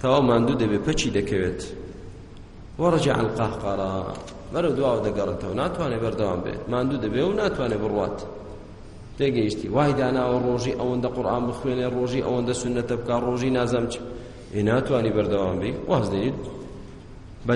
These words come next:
جارێک وازی لێ دێنێت. بەڵام ئەگەر بێت و میانڕەو بێ لە دینداریەتەکەیدا، بە میانڕەوی دەتوانێ بەردەوام بی بڕۆبیت. بۆ نمونە دەڵێن: «ئەها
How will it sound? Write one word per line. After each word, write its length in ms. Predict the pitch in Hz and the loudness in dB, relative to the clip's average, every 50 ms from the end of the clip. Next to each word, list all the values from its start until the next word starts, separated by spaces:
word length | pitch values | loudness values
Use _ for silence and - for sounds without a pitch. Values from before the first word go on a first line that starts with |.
| 113 - | 2 4
جارێک 460 | 117 120 127 143 151 156 156 156 143 110 | 4 6 6 6 6 6 6 4 4 4
وازی 280 | 123 117 104 92 98 95 90 | 4 4 4 4 2 2 2
لێ 80 | 87 85 | 0 0
دێنێت. 300 | 87 76 76 73 - - - - - - - - - - - - - - | 0 -2 -2 -2 -4 -6 -8 -10 -12 -12 -14 -16 -16 -16 -16 -16 0 2
بەڵام 220 | 180 185 180 165 151 | 4 6 6 6 6
ئەگەر 180 | 143 139 139 131 135 | 6 6 6 6 6
بێت 140 | 147 143 143 135 | 4 4 4 4
و 40 | 120 117 | 4 6
میانڕەو 380 | 113 110 113 107 107 131 143 139 | 6 6 6 6 6 6 6 6
بێ 80 | 110 107 104 | 6 6 6
لە 60 | 104 98 104 | 6 4 4
دینداریەتەکەیدا، 840 | 101 92 92 95 95 92 95 92 98 95 - 123 120 113 - 107 113 120 | 2 4 4 4 4 2 2 0 -2 -2 -2 -2 -2 0 0 0 2 2
بە 80 | 135 131 127 | 2 2 2
میانڕەوی 380 | 117 113 110 101 107 113 143 170 170 | 2 2 2 2 2 2 2 2 0
دەتوانێ 340 | 156 - - 113 107 113 123 123 | 0 0 0 0 2 2 2 0
بەردەوام 360 | 123 104 95 101 98 101 107 120 | 0 0 0 0 0 2 0 -2
بی 80 | 139 - 98 | -2 -4 -4
بڕۆبیت. 400 | 95 95 92 87 85 90 - - - - - - - - - - - - - - - - - - - - - | -4 -2 -2 -2 -2 -4 -6 -8 -10 -12 -14 -14 -14 -14 -14 -14 -14 -16 -16 -16 -16 -16 -16 -18 -16 -6 0
بۆ 80 | 135 170 180 165 | 4 4 6 6
نمونە 220 | 156 147 143 139 131 | 6 6 4 4 4
دەڵێن: 200 | 131 135 151 160 151 | 4 4 4 4 4
«ئەها 160 | 139 139 147 | 4 4 4